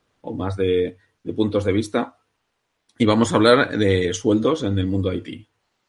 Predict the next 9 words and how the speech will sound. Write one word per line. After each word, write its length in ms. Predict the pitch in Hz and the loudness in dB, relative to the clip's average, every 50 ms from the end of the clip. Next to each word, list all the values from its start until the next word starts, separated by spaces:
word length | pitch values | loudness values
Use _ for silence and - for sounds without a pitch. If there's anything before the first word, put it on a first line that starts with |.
| _ | _
¿Vale? 160 | - 101 107 117 | -6 -2 0 0
El 60 | 113 | 0
objetivo 360 | 110 - 110 107 117 117 120 | 0 0 0 2 2 2 4
no 120 | 113 120 | 4 4
es 60 | 113 110 | 2 2
marcar 300 | 113 107 - 104 104 113 | 0 -2 0 0 0 0
unos 180 | 110 107 107 | 0 0 -2
rangos 300 | 107 104 107 110 101 - | -2 -2 -2 -2 -2 -2
salariales, 720 | - 101 101 104 117 139 160 165 214 175 196 - - _ | -2 0 0 2 2 2 2 2 0 -2 -2 -6 -14 _